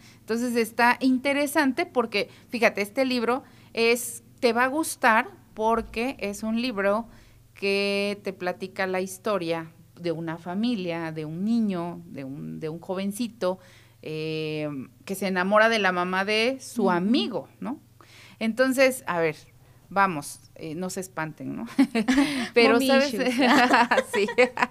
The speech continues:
Speaker 1: Oye, pero te voy a decir algo. Independientemente de que habla de eso, te describe a un México, si no me equivoco, de los años sesentas, más
Speaker 2: Ujú,
Speaker 1: o
Speaker 2: sí,
Speaker 1: menos,
Speaker 2: sí.
Speaker 1: creo que sí.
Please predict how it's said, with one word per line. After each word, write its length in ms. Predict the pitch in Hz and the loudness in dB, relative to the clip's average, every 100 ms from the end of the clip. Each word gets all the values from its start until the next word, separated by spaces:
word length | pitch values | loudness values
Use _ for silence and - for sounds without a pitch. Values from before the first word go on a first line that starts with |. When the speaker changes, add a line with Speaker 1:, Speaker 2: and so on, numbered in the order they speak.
| - 294 339 302 - | -6 -6 0 0 2
Speaker 1:
Oye, 280 | 226 233 233 | 2 4 2
pero 420 | - 226 226 - | 2 0 2 0
te 160 | - 240 | -2 0
voy 100 | 233 | 0
a 20 | |
decir 220 | 233 220 | 0 -2
algo. 320 | 226 208 160 - - - - _ _ _ _ - - | -2 -4 -8 -12 -20 -20 -20 _ _ _ _ -16 -2
Independientemente 1200 | 233 220 214 208 196 190 214 233 330 330 269 262 | 0 2 0 -2 -2 0 0 -2 0 2 0 0
de 160 | 226 - | -4 -2
que 100 | 185 | -4
habla 260 | 202 233 | -2 -2
de 180 | 202 170 | -2 -2
eso, 340 | 170 202 269 - - - _ - - - | -4 -6 -10 -14 -20 -20 _ -20 -14 -2
te 160 | 202 | 0
describe 480 | 190 196 - 214 214 | 0 -4 -4 -2 0
a 60 | 214 | 2
un 160 | 226 | 2
México, 680 | 233 208 208 220 - 214 294 - - - | 2 0 -4 -10 -6 -6 -6 -10 -20 -20
si 200 | - 175 | -14 -8
no 160 | 175 | -6
me 120 | 196 208 | -4 -4
equivoco, 480 | - 175 180 214 | -4 -4 -4 -4
de 120 | 202 170 | -6 -6
los 260 | 160 165 | -6 -6
años 260 | 180 196 214 | -6 -4 -6
sesentas, 680 | 190 170 185 202 262 415 - 208 202 | -8 -8 -6 -6 -8 -12 -14 -12 -6
más 200 | 190 214 | -6 -4
Speaker 2:
Ujú, 60 | |
Speaker 1:
o 40 | 214 | -6
Speaker 2:
sí, 40 | |
Speaker 1:
menos, 300 | 233 269 - | -4 -6 -8
Speaker 2:
sí. 120 | - 208 208 - | -16 -18 -18 -16
Speaker 1:
creo 140 | 180 | -14
que 120 | - | -12
sí. 240 | 180 214 | -10 -8